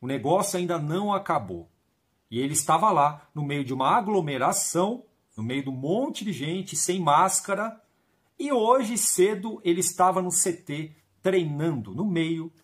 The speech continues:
dos demais jogadores. E há quem diga que ele já contraiu e não transmite e nem sente mais nada. Pessoal, estamos no meio de um fato novo que tá acontecendo no mundo.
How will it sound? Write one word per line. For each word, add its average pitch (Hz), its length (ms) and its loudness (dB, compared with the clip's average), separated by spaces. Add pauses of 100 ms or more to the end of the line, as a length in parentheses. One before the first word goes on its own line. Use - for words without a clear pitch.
(120)
dos 135 160 -8
demais 120 680 -2
jogadores. 101 1000 -6
E 143 100 0
há 208 100 6
quem 233 280 0
diga 214 320 -2
que 220 80 -6
ele 208 100 -2
já 190 160 2
contraiu 233 880 0
e 226 80 -6
não 247 180 0
transmite 233 640 -2
e - 20 -6
nem 240 140 -4
sente 220 340 -6
mais 220 220 -4
nada. 147 420 -2 (280)
Pessoal, 160 520 0
estamos 214 320 -4
no 180 80 -4
meio 180 180 2
de 170 60 -6
um 180 60 -2
fato 185 400 0
novo 151 420 0
que - 100 -20
tá 160 100 -4
acontecendo 170 440 -6
no 170 120 -4
mundo. 139 420 -8